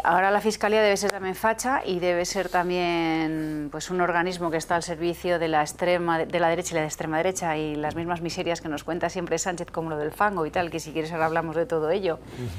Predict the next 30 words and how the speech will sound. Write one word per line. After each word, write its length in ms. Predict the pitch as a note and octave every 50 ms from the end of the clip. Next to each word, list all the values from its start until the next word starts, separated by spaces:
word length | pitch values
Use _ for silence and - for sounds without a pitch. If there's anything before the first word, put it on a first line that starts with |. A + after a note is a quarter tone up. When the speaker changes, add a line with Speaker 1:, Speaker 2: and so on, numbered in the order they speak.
| G#2+ G#2 - - - - - - - - - - -
Speaker 1:
Eh, 600 | - - G3+ G3+ G3 F#3+ F#3 F3+ F3+ F3 F3 F3+ F3+
a 60 | F3
ver, 180 | F3+ F#3+ F#3 D#3+
em, 880 | - D3+ F3 F#3+ F#3+ F#3 F3+ F3 F3 E3+ E3+ E3+ E3+ E3+ E3 E3 E3 E3 - - - - -
si 160 | - - -
ha 40 | A#3+
habido 200 | C4 D4 C4+ B3+
o 60 | A3+
no 120 | G#3 G#3+ G#3+
corrupción, 640 | G#3+ G#3 G3+ F#3+ E3+ - - G#3 G#3+ A#3+ D4 E4 - - -
eso 480 | - F3 E3+ - - F#3 F#3 F#3 F#3 F3+
es 180 | F3 F3 -
algo 260 | F#3+ F3+ F#3 F#3+ F#3+
que 120 | F#3+ F3+ E3+
se 100 | - F3
está 220 | E3 - - F3 E3
viendo 180 | E3+ E3 E3+ E3+
en 40 |
un 80 | F3 E3
juzgado 540 | - F3 E3 D#3+ D#3 F3 F3 F#3+ G#3 C4 D#4 - - - - - -
y 80 | F#3 F3+
nosotros 400 | E3+ D#3 E3+ F3 F3+ F3 E3+ -
ahí 100 | F3+ F3
no 120 | F#3 F#3
tenemos 360 | F3+ F#3 F3 F3+ F3 D#3+ -
nada 140 | E3+ D#3 D#3
que 100 | D3+ D#3
decir. 240 | C#3+ D3 - F3+ E3+ - - - - - - - - - - - - - -
Em, 760 | - F#3+ F#3 F3+ F3 F3 E3+ E3 E3 E3 D#3+ D#3 D#3 D#3 E3+
yo, 300 | E3 G#3 A3 A3 G#3